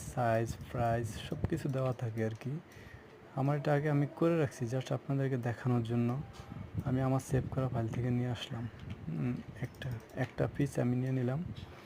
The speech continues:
এখানে আপনাদেরকে আমি দেখাবো একটা নতুন করে বারকোড অথবা কিউআর কোড কীভাবে সেট আপ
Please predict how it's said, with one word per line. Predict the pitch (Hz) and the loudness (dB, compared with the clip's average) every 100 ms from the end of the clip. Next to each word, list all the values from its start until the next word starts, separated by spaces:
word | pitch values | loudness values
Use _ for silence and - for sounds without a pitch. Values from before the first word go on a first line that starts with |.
| - - - - - | -10 -6 -2 -2 2
এখানে | 131 - 143 151 | 2 4 4 4
আপনাদেরকে | 139 143 143 143 131 139 135 | 4 2 2 2 2 2 4
আমি | 127 123 127 123 | 4 4 4 2
দেখাবো | 120 120 123 123 | 2 0 0 0
একটা | 120 123 | 0 2
নতুন | 127 131 135 143 139 | 4 2 2 0 0
করে | 139 131 135 143 107 113 | 2 2 2 0 -2 0
বারকোড | 110 110 117 117 - 120 113 - - - | 0 4 4 4 0 -4 -2 -4 -6 -8
অথবা | - - - 123 | -10 -12 -4 -2
কিউআর | 120 - 123 120 - | 0 -2 -2 -2 -4
কোড | 147 - | -6 -4
কীভাবে | - 117 113 | -2 0 0
সেট | 117 - | -2 -4
আপ | 117 | -4